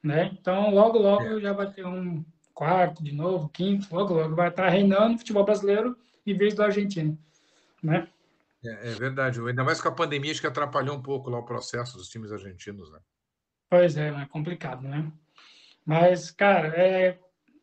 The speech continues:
Speaker 1: o que que levou você a se, você falou que é desde os oito anos, né? Que você,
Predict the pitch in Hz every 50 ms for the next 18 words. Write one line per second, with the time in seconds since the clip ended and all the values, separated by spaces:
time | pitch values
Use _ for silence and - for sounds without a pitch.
0 | _ _ - 285 302 220 - - - - - 349 339 330 294 196 190 220 226 220
1 | 233 220 196 - - 196 190 196 196 202 202 - _ _ _ _ _ - 180 180
2 | 190 196 202 202 202 202 - - 214 208 202 - _ _ _ - 233 - - 269
3 | 262 247 240 240 233 233 233 226 208 196 214 233 220 202 202 233 233 233 240 202
4 | 170 151 139 139 - - - - 165 156 160 156 156 - 170 160